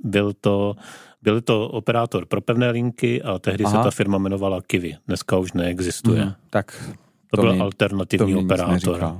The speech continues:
Speaker 2: Mhm. A bylo to teda úspěšný, nebo jsi říkal, to tak vypadalo jako práce snů, že jsi kvůli tomu opustil dobré bydlo?
Speaker 1: No, bylo to práce snů, protože jsem po těch letech, kdy jsem v-, eh, vedl malé týmy, nebo jsem byl, eh, key account managerem,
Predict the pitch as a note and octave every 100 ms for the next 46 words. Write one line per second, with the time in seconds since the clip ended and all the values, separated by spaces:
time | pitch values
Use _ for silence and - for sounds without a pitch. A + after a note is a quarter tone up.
0 | - F#2+ A#2+ E3 _ - - - A#2 A#2+
1 | - A#2 C3+ E3+ - C3+ - A#2+ E3 A#3+
2 | D#3+ A2 G#2+ - - _ _ _ - A2
3 | G2+ A2+ A2 G#2 A2+ G#2 G#2+ A2+ A2 -
4 | - G#2 G2 - B2+ - F#2 G#2+ A#2+ A2
5 | - G#2 - G#2 G2+ G2+ - G#2 G2 G2
6 | G#2 F#2 F2+ G2+ A#2+ D3+ - _ _ _
7 | - B2 D#3+ - - B2+ G#2+ B2+ D3+ -
8 | E3+ D#3 C3+ A#2+ A#2+ A#2+ B2+ D#3 - -
9 | B2+ C#3 C#3+ C3+ - A#2+ C3 B2+ - D3
10 | B2 - A#2 D3 A#2+ A2+ - B2+ A#2+ A#2
11 | C3 B2 G2+ G3+ G3 A3 F#3 G2+ G2 F#2+
12 | G#2 A2+ A#2+ F#2 F#2 A2 A#2+ - C3+ C3
13 | C#3 C3 A2 A2+ - A#2 A2 A2 A2 G#2
14 | G#2 G2 G2 - G#2+ A#2 A#2+ A#2+ B2 B2+
15 | B2+ C3+ C3 C3